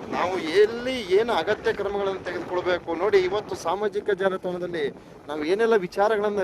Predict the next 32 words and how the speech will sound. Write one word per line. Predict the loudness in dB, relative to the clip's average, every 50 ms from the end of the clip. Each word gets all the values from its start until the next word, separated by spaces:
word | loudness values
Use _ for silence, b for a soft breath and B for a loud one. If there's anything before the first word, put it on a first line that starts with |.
| -2 -2 -2
ರೀಚ್ | 0 0 0 -2 -4 -6 -4
ಮಾಡ್ಬೋದು | -4 -4 -4 -4 -4 -4 -4 -4
ಅಂತಕ್ಕಂಥದ್ನ, | -6 -6 -8 -10 -12 -8 -8 -8 -6 -4 -4 -4 -4 -4 B B B B B B -14 -10
ಆ, | -8 -8 -6 -6 -6
ದಯವಿಟ್ಟು | -2 2 4 4 4 4 4 2 0 2
ಅರಿತುಕೊಳ್ಳಬೇಕಾಯ್ತು. | 2 -2 -4 -4 -4 -4 -2 0 0 0 0 0 -2 -2 -4 -2 0 -2
ಯಾಕೆಂದ್ರೆ, | -2 0 0 0 0 2 2 2 4 4 2 2 0 B B B B B -14 -10 -8
ಆ, | -6 -6 -6 -6 -6 -6 -4
ನೋಡಿ, | 2 4 4 4
ನಾವು | 4 2 0 2 4 4
ಒಂದೊಂದು | 4 4 4 4 2 2 2 2 0 2 2
ವಿಡಿಯೋಗಳು | 2 4 4 4 2 4 4 4 4 2 2 0 -6 -8
ಅನ-, | -6 -4 -2 0 0 0 0 -2 -2
ಏನು | -2 -2 -2 0
ಅವಶ್ಯಕತೆ | 0 0 0 0 0 -2 -2 2 6 6
ಇಲ್ದಿರ್ತಕ್ಕಂಥ | 6 8 6 4 4 2 0 0 2 4
ವಿಡಿಯೋಗಳು | 4 4 6 6 4 4
ಪ್ರಸಾರ | 2 -2 -2 0 2 2 2
ಮಾಡಿರ್ತೀನಿ. | 2 2 -2 -2 -4 -6 -12 -12 -10 -10 -12 -12 b b b b -12
ಅದು | -10 -8 -8
ನನಗೂ | -6 -8 -8 -8 -6 -8
ಸಹ | -8 -8 -8 -8 -8
ಗೊತ್ತು, | -6 -6 -6 -6 -6 -6
ತಮಗೂ | -6 -8 -8 -8 -10
ಸಹ | -10 -10 -8 -8 -8
ಗೊತ್ತು. | -6 -8 -8 -6 -4 -6 -6 -6 B B B B -10 -8
ಅಂತಹ | -8 -4 -2 -2 2 2
ವಿಡಿಯೋಗಳು | 2 4 4 4 2 2 2 2 0
ಮಿಲಿಯನ್ | -2 -2 -2 0 0 0 2
ಗಟ್ಟಲೆ | 0 -4 -2 0 0
ರೀಚ್ | 0 0 -2 -2 0 -2
ಆಗುತ್ತೆ. | 0 0 0 -2 0 -2 -2